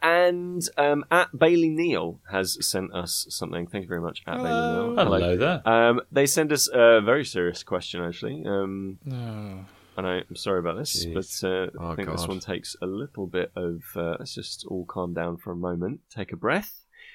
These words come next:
Speaker 4: Ready.
Speaker 1: And answer the question, if each of you was a pizza, what pizza would you be and why?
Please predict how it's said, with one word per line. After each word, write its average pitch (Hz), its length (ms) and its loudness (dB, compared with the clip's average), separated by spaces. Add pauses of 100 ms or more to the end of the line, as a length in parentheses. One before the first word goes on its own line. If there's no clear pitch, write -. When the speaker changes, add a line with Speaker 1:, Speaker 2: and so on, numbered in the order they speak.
(640)
Speaker 4:
Ready. - 360 -10 (200)
Speaker 1:
And 127 640 4
answer 151 240 2
the 147 80 -2
question, 147 460 2
if 240 180 6 (140)
each 302 320 -2
of 196 140 0
you 139 200 4
was 135 160 0
a 135 60 4
pizza, - 880 0
what 202 300 2 (140)
pizza 151 520 2
would 110 220 0
you 101 140 -2
be 101 560 2
and 135 420 -2
why? 123 560 -2